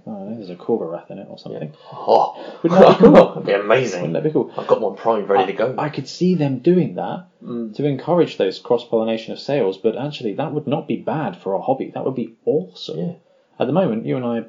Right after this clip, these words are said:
Speaker 1: buying these crazy models and we're seeing these ridiculous things on the Facebook groups for Blood Bowl, and they're just so creative and so clever.
Speaker 2: Incredible.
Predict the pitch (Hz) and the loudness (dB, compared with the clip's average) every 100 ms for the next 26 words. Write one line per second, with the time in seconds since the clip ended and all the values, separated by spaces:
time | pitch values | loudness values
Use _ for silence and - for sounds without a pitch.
0 | _ - 117 110 104 104 - 104 104 104 | _ -2 0 -2 -8 -8 -6 -6 -6 -10
1 | 104 98 95 - 123 107 98 90 98 95 | -10 -12 -14 -8 -4 -4 -4 -8 -10 -10
2 | 110 110 110 123 - 98 - 123 117 117 | -8 -4 -2 -2 -4 -6 -4 -4 -2 -4
3 | 107 95 98 - 110 113 110 - 117 110 | -6 -8 -6 -2 -2 -2 -4 -4 -6 -6
4 | - - - 113 - 117 110 110 131 131 | -8 -8 -2 -2 -2 -4 -4 -4 -6 -6
5 | 131 - 156 147 - 113 123 131 101 98 | -8 -6 -2 -2 -4 -2 0 0 -4 -10
6 | 92 131 120 - 135 - - - - 98 | -8 -6 -6 -2 -2 -2 -6 -8 -12 -12
7 | 98 98 | -14 -18